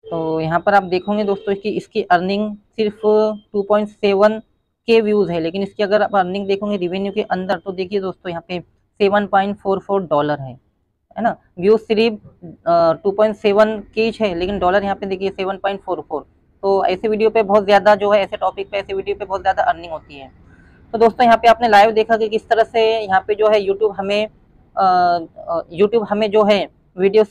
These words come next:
के ऊपर, एक हज़ार व्यूज़ के ऊपर किस तरह से हमें dollar देता है, कितने dollar देता है। तो hope आपको ये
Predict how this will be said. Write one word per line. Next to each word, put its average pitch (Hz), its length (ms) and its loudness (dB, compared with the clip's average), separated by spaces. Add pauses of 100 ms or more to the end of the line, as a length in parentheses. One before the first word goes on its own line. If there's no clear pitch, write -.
के 220 60 2
ऊपर, 208 220 2
एक 202 120 -2
हज़ार 208 180 0
व्यूज़ 196 260 -2
के 214 60 -4
ऊपर 202 160 -4
किस - 240 -12
तरह 208 140 -2
से 208 120 -8
हमें 202 240 -6
dollar 175 260 2 (260)
देता 175 260 -6
है, 175 60 -6
कितने - 240 -10
dollar 165 280 0
देता 147 280 -10
है। 147 60 -8
तो 160 140 -10
hope 214 240 0
आपको 185 260 -4
ये 208 180 -2